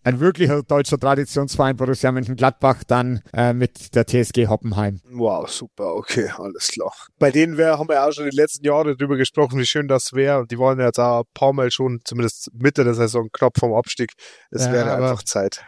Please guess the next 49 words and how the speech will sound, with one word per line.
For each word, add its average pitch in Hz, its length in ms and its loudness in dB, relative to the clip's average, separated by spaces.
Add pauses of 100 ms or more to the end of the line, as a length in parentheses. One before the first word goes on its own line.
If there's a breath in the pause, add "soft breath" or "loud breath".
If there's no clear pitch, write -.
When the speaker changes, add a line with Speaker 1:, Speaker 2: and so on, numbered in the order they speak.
(100)
Speaker 2:
Ah 127 120 0
ja, 151 180 2
jetzt 143 380 0
wieder, 139 360 2
ja, 131 200 2
ja, 113 260 0
<laughs> - 560 -4
jetzt 131 220 2
wieder 147 180 4
anders 127 320 0
leider. 113 380 2 (160)
Speaker 1:
Ja, 117 320 2
jetzt 120 200 -2
geht's - 240 0
die 127 120 2
Saison 120 380 0
für 120 120 -2
die 120 140 0
eher 117 160 2
in 113 80 -2
die 110 100 0
andere 110 280 -2
Richtung. 104 440 -6 (160)
Speaker 2:
Ja. 120 260 4
Speaker 1:
Ja, 101 240 -2 (200 soft breath)
und 135 260 0
ja, 123 160 2
klar, 120 360 2
also, 120 360 2 (120)
we-, 127 220 2
we-, 135 220 2
wenn 160 160 0
wir 160 120 4
schon 147 160 0
nach 139 140 2
Niedersachsen 139 600 0
müssen, 127 300 -2
dann, 117 260 2
äh, 117 260 2
bitte 123 280 0
einfach 117 260 0
zu 107 160 -2
Hannover 113 320 0
sechsundneunzig. 107 800 -8
Speaker 2:
Ja, 95 540 0
hey, 101 420 0
boah, 104 300 0
so 110 260 -8
wichtig. 104 520 -10